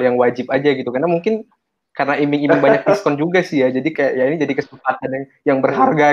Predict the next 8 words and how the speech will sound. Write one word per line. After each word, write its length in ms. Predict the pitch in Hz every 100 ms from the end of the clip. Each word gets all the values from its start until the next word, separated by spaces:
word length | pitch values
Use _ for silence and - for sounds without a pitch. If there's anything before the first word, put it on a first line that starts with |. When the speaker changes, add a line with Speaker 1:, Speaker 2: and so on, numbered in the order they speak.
| 139
Speaker 1:
gitu 240 | 131 131
untuk 240 | 127 139 143
keluarga 400 | 139 139 156 156
bisa 320 | 127 165 165 - _
beli 160 | 139 139
baju 200 | 127 131
bareng 360 | 127 123 131 127 123
gitu. 400 | 120 120 117 117